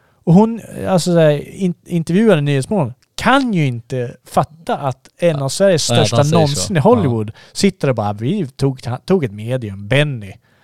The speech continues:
Speaker 2: Ja.
Speaker 1: Vi tog Benny och Benny pratade med henne och, och hon var så glad att vi gör film om henne och hon, hon har ju, alltså så här, och sen så började de andra, "Ja, men så, så, ja, det är så det är." Och det är så, så här,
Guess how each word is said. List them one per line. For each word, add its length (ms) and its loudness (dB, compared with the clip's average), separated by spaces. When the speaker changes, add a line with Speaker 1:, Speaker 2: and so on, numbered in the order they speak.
Speaker 2:
Ja. 240 -4
Speaker 1:
Vi 100 4
tog 260 2
Benny 440 0
och 100 -2
Benny 360 2
pratade 460 0
med 100 -2
henne 440 -6
och, 260 -4
och 100 -2
hon 100 0
var 120 0
så 140 -2
glad 220 2
att 120 -6
vi 40 0
gör 100 2
film 280 -6
om 100 -6
henne 340 -6
och 100 -8
hon, 320 -4
hon 300 -2
har 80 2
ju, 260 0
alltså 220 -2
så 80 0
här, 160 0
och 200 2
sen 120 2
så 100 0
började 240 6
de 60 2
andra, 180 0
"Ja, 100 2
men 120 0
så, 280 -2
så, 240 -2
ja, 320 0
det 200 -8
är 40 -4
så 240 -8
det 220 -18
är." 60 -16
Och 80 -14
det 80 -4
är 40 -2
så, 140 -8
så 100 -6
här, 160 -10